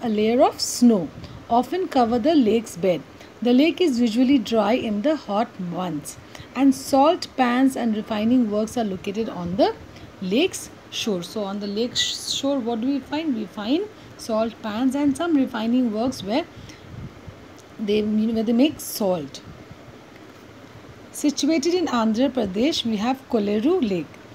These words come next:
It is the largest freshwater lake of India. So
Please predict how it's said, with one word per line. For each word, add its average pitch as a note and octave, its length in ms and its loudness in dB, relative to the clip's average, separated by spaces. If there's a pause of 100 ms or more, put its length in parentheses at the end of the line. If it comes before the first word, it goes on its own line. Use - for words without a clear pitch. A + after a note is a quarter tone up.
(240)
It A#3+ 140 -2
is C4 80 4
the B3+ 100 6
largest G#3+ 600 -2
freshwater B3+ 680 2
lake F#3+ 320 -4
of G4+ 320 2 (560)
India. B3+ 460 6 (300)
So E4 300 0